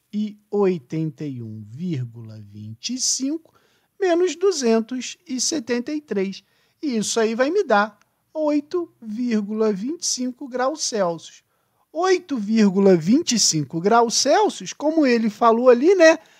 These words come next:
Aproximadamente oito vírgula vinte e cinco é oito.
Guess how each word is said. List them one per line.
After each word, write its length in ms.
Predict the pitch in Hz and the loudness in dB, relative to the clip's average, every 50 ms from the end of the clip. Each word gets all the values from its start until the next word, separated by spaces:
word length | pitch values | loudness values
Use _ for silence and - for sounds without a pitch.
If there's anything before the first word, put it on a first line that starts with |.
| _ _ - | _ _ 4
Aproximadamente 2250 | 202 226 254 277 277 269 269 262 - - - 277 269 277 277 277 269 269 262 262 247 240 - - - 226 233 233 226 220 226 233 240 285 311 330 320 285 247 240 277 359 - - - _ _ _ _ _ _ - | 8 10 12 12 12 12 10 8 4 2 2 6 8 10 12 12 12 12 12 12 12 10 8 4 2 2 2 2 2 4 4 4 4 6 6 6 4 2 0 -4 -6 -10 -12 -16 -20 _ _ _ _ _ _ -4
oito 400 | 359 339 277 247 208 208 247 226 | 0 2 2 2 2 0 -2 -2
vírgula 520 | 185 196 202 196 202 185 190 226 233 226 | 0 2 4 4 4 4 2 4 4 4
vinte 240 | 220 214 262 311 330 | 4 4 2 0 0
e 40 | - | 0
cinco 380 | - - 294 320 320 - _ _ _ _ _ - | -2 0 0 -2 -4 -6 _ _ _ _ _ -2
é 200 | - 370 339 175 | 2 4 6 6
oito. 640 | 147 151 156 165 202 226 226 214 - _ _ _ | 6 6 8 10 10 10 8 6 -2 _ _ _